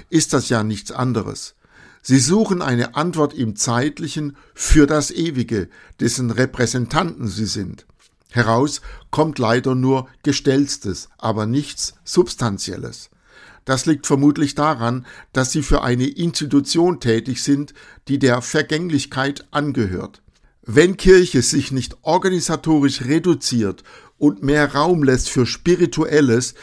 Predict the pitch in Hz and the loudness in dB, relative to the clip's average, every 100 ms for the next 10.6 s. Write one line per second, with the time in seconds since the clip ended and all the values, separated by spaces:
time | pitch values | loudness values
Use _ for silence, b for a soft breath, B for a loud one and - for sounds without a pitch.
0 | B B B 113 147 - 151 143 131 165 | B B B 2 2 2 0 0 0 -2
1 | - 131 151 139 127 120 98 110 101 - | -2 -4 0 0 0 -2 -2 -2 -4 -8
2 | 113 95 - - 104 - _ _ _ _ | -4 -4 -4 -10 -12 -16 _ _ _ _
3 | 127 120 175 175 143 123 139 143 123 123 | 0 2 0 -2 -4 -2 0 0 0 -2
4 | - 127 135 165 - 131 - 117 - 143 | 0 0 0 -4 -2 -2 -2 -4 -2 -4
5 | - - 123 107 113 95 110 143 - B | -6 -6 -6 -2 -4 -2 -2 -4 -6 B
6 | B - 139 120 113 107 127 143 - B | B 0 2 2 0 0 -2 -2 -8 B
7 | B - 120 117 143 131 131 131 131 - | B -2 -2 0 0 0 -2 0 0 0
8 | 143 123 180 190 127 117 123 117 - B | -2 -2 -2 2 2 2 0 -2 -12 B
9 | B B - 170 165 - 131 - 104 104 | B B 2 2 2 -2 -4 -2 -4 -4
10 | 127 123 123 - 139 135 | -4 -4 -4 -4 -4 -4